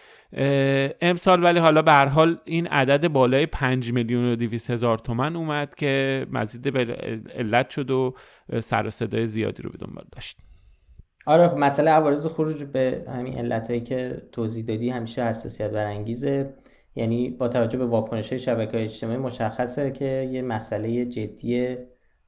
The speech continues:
Speaker 2: اه، سیاسی اجتماعی هم هست که خیلی هم می‌شه بررسی کرد که چرا اینطوره.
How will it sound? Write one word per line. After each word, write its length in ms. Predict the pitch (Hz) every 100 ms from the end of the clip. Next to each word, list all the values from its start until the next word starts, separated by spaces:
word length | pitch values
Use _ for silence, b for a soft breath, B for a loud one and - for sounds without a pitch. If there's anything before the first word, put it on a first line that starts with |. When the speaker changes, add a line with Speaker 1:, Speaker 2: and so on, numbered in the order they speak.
| _
Speaker 2:
اه، 440 | - 110 101 98 95
سیاسی 560 | - - 110 104 -
اجتماعی 500 | 80 - 117 110 110
هم 120 | 123 120
هست 560 | 120 101 - - _
که 320 | - 104 98 95
خیلی 180 | 117 117
هم 100 | 117
می‌شه 220 | 120 120
بررسی 420 | 113 101 101 -
کرد 200 | 110 113
که 80 | 113
چرا 320 | - 123 113
اینطوره. 480 | 98 95 - 98 98